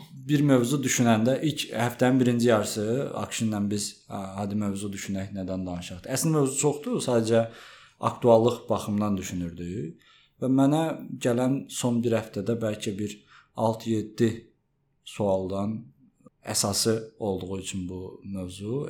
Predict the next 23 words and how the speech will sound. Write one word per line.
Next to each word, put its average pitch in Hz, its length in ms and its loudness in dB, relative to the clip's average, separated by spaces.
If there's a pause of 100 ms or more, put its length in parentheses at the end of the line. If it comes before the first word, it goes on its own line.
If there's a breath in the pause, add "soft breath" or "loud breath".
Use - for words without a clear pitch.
(140)
N 95 100 0
F - 100 -10
T 104 80 -4
mövzusu. 95 720 -4 (520 soft breath)
Hansı 104 340 -4
ki, 104 300 -6 (500 soft breath)
pul 120 160 -4
hardadır, 101 420 -2
biz 104 120 -4
ordayıq. 104 540 0 (560)
<laughs> - 580 0
Yəni 120 320 2
bu 127 80 4 (520)
şey 127 180 2
olaraq 98 380 0
deyirəm, 85 360 -6 (380)
yəni 90 360 -6 (460)
bizim 110 440 -2 (240)
sevən 117 400 6
millətik 95 520 0
pulu 101 420 -6 (100)
və 104 400 -4 (280)
ilk 117 260 -2